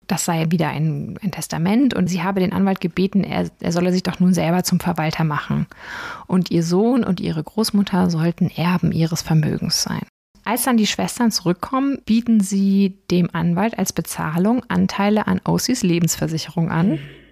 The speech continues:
Speaker 1: Aber der Anwalt weigert sich, ohne eine Begutachtung durch einen Arzt hier weiterzumachen an dieser Stelle. Und ein dann hinzugezogener Mediziner bestätigt tatsächlich, dass das Einzige, was Ossi fehlt, eine ganze Menge Nahrung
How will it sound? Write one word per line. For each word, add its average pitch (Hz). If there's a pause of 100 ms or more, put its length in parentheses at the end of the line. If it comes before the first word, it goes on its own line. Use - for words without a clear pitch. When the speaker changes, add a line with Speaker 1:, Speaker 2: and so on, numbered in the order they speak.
(140)
Speaker 1:
Aber 277
der 214
Anwalt 185
weigert 175
sich, 214
ohne 185
eine 175
Begutachtung 180
durch 180
einen 170
Arzt 170
hier 175
weiterzumachen 170
an 156
dieser 165
Stelle. 170
Und 185
ein 175
dann 175
hinzugezogener 196
Mediziner 180
bestätigt 175
tatsächlich, 214
dass -
das -
Einzige, 202
was 165
Ossi 170
fehlt, 170 (280)
eine 180
ganze 285
Menge 226
Nahrung 175